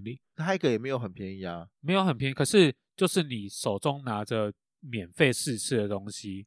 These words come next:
Speaker 2: 你会一直觉得，哦，反正他会一直给我，
Speaker 1: 对。
Speaker 2: 我就算排到了，买到了这一盒，我可能我已经吃了两三个
Speaker 1: 对。
Speaker 2: 的量了。
Speaker 1: 嗯。
Speaker 2: 哎呦。
Speaker 1: 然后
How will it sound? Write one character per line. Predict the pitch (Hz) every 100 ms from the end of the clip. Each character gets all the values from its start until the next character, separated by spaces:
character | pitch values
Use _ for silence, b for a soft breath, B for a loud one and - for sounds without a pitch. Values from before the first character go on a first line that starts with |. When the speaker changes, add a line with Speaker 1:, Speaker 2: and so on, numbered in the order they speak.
| _
Speaker 2:
你 | 127
会 | 156 214 -
一 | 196
直 | 185 151
觉 | 147 143
得， | 147
哦， | 151 b b b
反 | 123 139
正 | 175
他 | 175
会 | 170 180
一 | 180
直 | 147 143
给 | 127 127
我， | 143 156
Speaker 1:
对。 | 147 135 123 107 95 - _
Speaker 2:
我 | - 135
就 | 190
算 | 208 190
排 | 151 135
到 | 147 170
了， | 131
买 | 113 110
到 | 147
了 | 131 101 98 _ _
这 | - 143
一 | 139
盒， | - 101 87 85 _
我 | - 143
可 | 151 120
能 | 113
我 | 131 139
已 |
经 | 117 123
吃 | - 135
了 | 127 110
两 | 101 80
三 | - 110 107
个 | 104 87 98
Speaker 1:
对。 | 156 127 110 101
Speaker 2:
的 | 110
量 | 104 123 104
了。 | 87 80 80 -
Speaker 1:
嗯。 | 131 107 98 107 _ _
Speaker 2:
哎 | 139
呦。 | 156
Speaker 1:
然 |
后 | 170 185